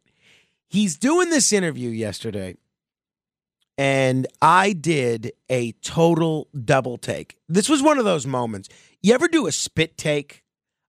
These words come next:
I've done them a couple of times, mostly for comedic effect, and it never has gone well, by the way, when I try to do it. But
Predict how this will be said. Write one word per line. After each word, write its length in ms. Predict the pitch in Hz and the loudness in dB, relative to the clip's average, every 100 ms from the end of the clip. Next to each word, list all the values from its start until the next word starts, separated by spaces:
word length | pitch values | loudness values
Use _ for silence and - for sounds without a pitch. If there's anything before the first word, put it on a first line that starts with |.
| - | 0
I've 220 | 254 320 | 0 2
done 220 | 320 269 | 0 0
them 160 | 208 151 | 0 -4
a 60 | 127 | -6
couple 280 | 135 127 | -8 -6
of 80 | 123 | -8
times, 420 | - 123 120 113 | -6 -4 -4 -4
mostly 440 | 160 175 202 - 185 | 2 4 4 2 -2
for 120 | 151 | -2
comedic 400 | 160 151 139 131 | -4 -2 -4 -6
effect, 380 | 123 135 117 - | -6 -4 -6 -6
and 100 | 135 | -10
it 140 | - | -6
never 460 | 151 170 175 160 135 | -2 2 2 0 -4
has 160 | 120 | -6
gone 280 | 107 113 104 | -8 -10 -10
well, 280 | 104 113 - | -10 -12 -14
by 120 | - - | -18 -18
the 80 | |
way, 100 | - - | -18 -16
when 120 | 120 | -14
I 60 | 104 | -12
try 240 | - 110 | -10 -10
to 60 | 95 | -6
do 180 | 110 | -6
it. 80 | 92 - - _ _ - | -6 -12 -20 _ _ -2
But 300 | 202 160 | 0 0